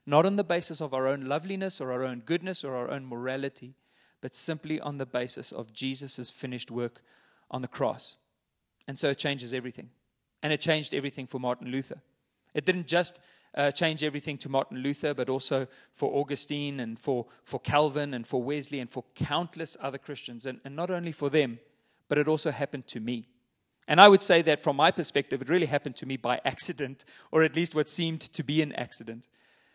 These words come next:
Uh, because Romans, the book of Romans, plays a key role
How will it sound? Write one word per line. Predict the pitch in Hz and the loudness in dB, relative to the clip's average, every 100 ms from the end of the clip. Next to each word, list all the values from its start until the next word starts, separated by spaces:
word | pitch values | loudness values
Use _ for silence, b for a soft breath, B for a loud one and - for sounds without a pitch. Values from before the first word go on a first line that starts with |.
| b | b
Uh, | 127 123 123 | -4 -2 -2
because | 139 175 139 | -2 -2 0
Romans, | 147 185 196 147 131 | 4 4 4 -4 -6
the | 139 | -8
book | 165 | -6
of | 139 | -2
Romans, | 147 147 135 | -2 -2 -6
plays | - 147 135 | -6 -6 -4
a | 139 | -8
key | - - 190 | -10 -8 -6
role | 165 143 131 123 123 | -2 0 0 -2 -10